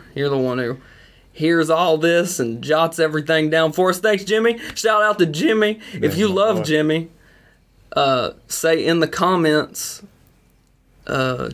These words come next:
Speaker 1: "Jimmy, eat some testicles," with a thumbs up emoji. And then say hashtag, <sighs> give me a good hashtag, Gunner.
Speaker 2: Hashtag ball liquor?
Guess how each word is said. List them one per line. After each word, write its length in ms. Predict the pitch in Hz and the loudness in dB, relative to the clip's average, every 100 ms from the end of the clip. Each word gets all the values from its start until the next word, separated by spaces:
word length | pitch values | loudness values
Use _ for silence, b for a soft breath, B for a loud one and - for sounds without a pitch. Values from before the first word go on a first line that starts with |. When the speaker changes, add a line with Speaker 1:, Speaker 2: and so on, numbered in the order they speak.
| 139 | -4
Speaker 1:
"Jimmy, 540 | 139 151 160 160 156 b b b b b b b _ _ _ _ _ _ | 0 4 4 2 -2 b b b b b b b _ _ _ _ _ _
eat 180 | 147 147 | 0 2
some 180 | 151 147 | 0 2
testicles," 720 | 147 123 - - - - - - - - - | 2 0 -2 -8 -8 -8 -12 -16 -20 -20 -2
with 180 | 143 131 | 2 2
a 60 | |
thumbs 380 | 127 151 151 139 | 2 2 4 4
up 140 | 120 110 | 0 0
emoji. 500 | 85 78 85 - 135 b b b b b b | -2 -2 -4 -8 -12 b b b b b b
And 140 | - 139 | -4 -2
then 120 | 143 | -2
say 460 | 139 143 135 131 135 | 0 0 2 0 -2
hashtag, 920 | 131 143 147 - 151 143 139 135 139 - b b b b b b b b _ _ _ _ _ _ _ _ _ _ _ - | -2 -2 -2 -2 0 0 2 0 -4 -12 b b b b b b b b _ _ _ _ _ _ _ _ _ _ _ -16
<sighs> 40 | B B B B B B B B _ _ _ _ - | B B B B B B B B _ _ _ _ -4
give 120 | 151 | 0
me 120 | 180 | 2
a 60 | 180 | 2
good 140 | 156 | 2
hashtag, 640 | 131 156 160 - - - | 2 -2 -2 -8 -8 -8
Gunner. 300 | - 73 80 | -8 -6 -6
Speaker 2:
Hashtag 840 | 78 117 120 - 120 113 110 104 98 b b b b b b _ _ _ _ _ - | -2 -2 -4 -4 -2 0 -2 -4 -16 b b b b b b _ _ _ _ _ -2
ball 300 | 110 107 101 | 2 2 0
liquor? 380 | 107 117 147 | -4 -4 -6